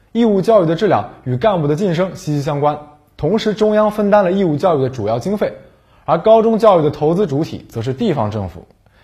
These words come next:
义务教育是基础教育的重中之重，地方政府财力有限，优先就要保证免费义务教育的实施，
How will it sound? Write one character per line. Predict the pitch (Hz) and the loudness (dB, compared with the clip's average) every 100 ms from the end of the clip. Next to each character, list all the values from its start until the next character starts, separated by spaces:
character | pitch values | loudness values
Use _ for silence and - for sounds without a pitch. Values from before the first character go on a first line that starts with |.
| _ | _
义 | - 233 | -2 2
务 | 214 | 2
教 | 190 208 | 6 4
育 | 151 | 4
是 | 147 | -2
基 | 151 - 214 | -6 -6 -4
础 | 131 | -4
教 | 110 170 | -2 -2
育 | 135 | -2
的 | 131 | -2
重 | 233 165 | -2 -2
中 | 160 175 | -2 -2
之 | 175 | -2
重， | 175 - - | -4 -6 -16
地 | - 202 | -4 -2
方 | 175 190 | 0 -2
政 | 190 180 | 0 -4
府 | 107 82 | -6 -14
财 | - 107 | -6 -4
力 | 139 | 0
有 | 147 90 | -2 -2
限， | 156 - - _ - | -6 -8 -20 _ 0
优 | 202 | 2
先 | 220 220 214 | 4 2 0
就 | 196 | 0
要 | 156 | -2
保 | - 95 | -2 -4
证 | 107 - | -4 -6
免 | 123 110 92 | -6 -6 -6
费 | 98 185 | -6 -6
义 | 175 185 | -2 -2
务 | 143 | -2
教 | 170 160 | 0 -2
育 | 110 | -2
的 | |
实 | 98 113 | -6 -8
施， | 135 | -8